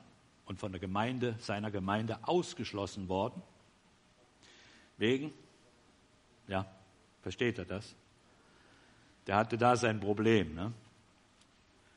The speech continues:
Und der war jetzt schon viele Jahre außerhalb der Gemeinde und er ging auch,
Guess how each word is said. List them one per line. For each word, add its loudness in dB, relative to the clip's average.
Und 0
der 0
war 4
jetzt 0
schon -2
viele 0
Jahre 6
außerhalb 4
der 0
Gemeinde 0
und -4
er 2
ging -2
auch, 2